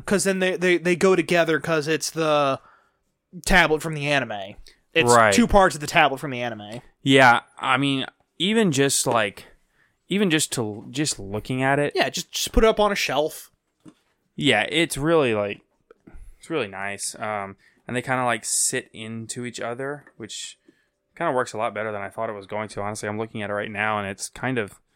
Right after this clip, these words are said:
Speaker 2: kinda nice, honestly.
Speaker 1: Yeah, like, they're almost the, yeah, like, they're the exact same sh-, size and shape, so they fit right on top of each other.
Speaker 2: Well, and they've got, like, the little pyramid indention.
Speaker 1: Mm-hmm. So it
Speaker 2: Uh,
Speaker 1: kinda locks it, locks itself in a little bit.
Speaker 2: Yeah, it, it, it literally does. Yeah,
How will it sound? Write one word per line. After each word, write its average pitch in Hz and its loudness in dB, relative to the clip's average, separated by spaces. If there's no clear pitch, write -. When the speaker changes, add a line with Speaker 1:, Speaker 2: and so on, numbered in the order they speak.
Speaker 2:
kinda 123 -2
nice, 123 -2
honestly. 101 -2
Speaker 1:
Yeah, - -12
like, 170 4
they're 175 0
almost 185 -2
the, 170 -8
yeah, 160 -2
like, 151 -2
they're 175 -4
the 175 -6
exact 139 -2
same 156 -6
sh-, - -6
size 143 2
and 143 -8
shape, 139 -4
so - -2
they 151 2
fit 180 0
right 127 4
on 151 0
top 143 2
of 147 -6
each 156 -4
other. 165 -2
Speaker 2:
Well, 175 8
and 170 2
they've 151 4
got, 151 6
like, 139 2
the 135 2
little 135 4
pyramid 143 2
indention. 151 -2
Speaker 1:
Mm-hmm. 139 -8
So 190 2
it 131 4
Speaker 2:
Uh, 113 4
Speaker 1:
kinda 139 -2
locks 165 4
it, - -10
locks 143 0
itself 139 -4
in 151 0
a 156 -6
little 160 0
bit. 165 0
Speaker 2:
Yeah, 147 4
it, 151 4
it, 151 2
it 151 2
literally 151 4
does. 113 4
Yeah, 110 0